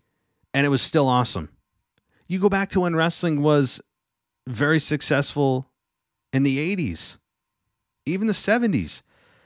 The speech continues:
Smoke-filled arenas, no special effects, in some cases, no music. And wrestling still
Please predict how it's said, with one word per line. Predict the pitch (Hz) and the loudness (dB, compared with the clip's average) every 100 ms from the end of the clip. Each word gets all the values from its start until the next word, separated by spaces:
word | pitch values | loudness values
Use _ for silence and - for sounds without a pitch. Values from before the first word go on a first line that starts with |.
| _ - | _ -6
Smoke-filled | - - 160 156 - 165 151 | -4 0 0 0 -2 0 2
arenas, | 139 131 131 127 123 117 - - _ _ _ _ - | 2 2 2 2 2 -2 -8 -14 _ _ _ _ -4
no | 120 160 175 | 0 2 0
special | - 131 131 123 | 0 0 0 0
effects, | 110 - 98 98 - - _ _ _ _ _ _ - | -2 0 -2 -2 -6 -10 _ _ _ _ _ _ -4
in | 143 | -2
some | 170 165 | 0 0
cases, | 170 - 135 139 | -2 -2 -4 -2
no | 156 | -2
music. | 156 156 104 - - _ _ _ _ _ _ _ _ _ _ _ _ 113 | 0 -2 -4 -8 -16 _ _ _ _ _ _ _ _ _ _ _ _ -4
And | 113 | 0
wrestling | 120 139 - 151 139 | 0 0 0 -2 -2
still | - - 127 123 | -4 -2 -2 -2